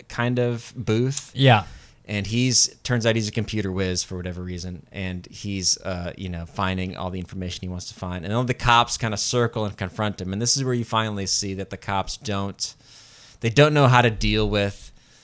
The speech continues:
Speaker 1: uh, criminals because they just haven't had to in their careers. And so the, the, whatever, the lead man has a, a little screen. He's like, "What do I say to this guy?" And it's like, "Tell him to, tell him to, you know,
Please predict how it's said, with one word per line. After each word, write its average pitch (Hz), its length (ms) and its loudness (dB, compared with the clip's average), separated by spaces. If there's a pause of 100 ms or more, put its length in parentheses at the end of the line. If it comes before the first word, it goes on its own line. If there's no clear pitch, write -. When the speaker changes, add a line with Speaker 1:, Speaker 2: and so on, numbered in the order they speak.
(500)
Speaker 1:
uh, 107 180 0
criminals 110 720 -2
because 104 260 -4
they 98 140 -2
just 98 180 -4
haven't 92 220 -4
had 87 280 -10
to 87 160 -14
in 90 120 -10
their 90 100 -10
careers. 87 640 -12
And 92 80 -10
so 101 220 -2
the, 98 240 -4 (180)
the, 101 260 -4 (120)
whatever, 107 380 0
the 98 200 -6
lead 110 320 -4
man 104 320 0
has 95 320 -4
a, 90 260 -6 (100)
a 104 40 -12
little 98 180 -4
screen. 110 380 -2
He's 95 100 -2
like, 90 160 -6
"What 104 140 0
do 107 100 0
I 92 120 0
say 101 340 0
to 92 80 -2
this 90 220 -4
guy?" 87 220 -6
And 87 120 -6
it's - 180 -8
like, 85 320 -10 (140)
"Tell 135 240 4
him 123 120 4
to, 107 300 2 (380)
tell 131 180 6
him 135 120 6
to, 120 200 6
you 117 140 2
know, 101 280 4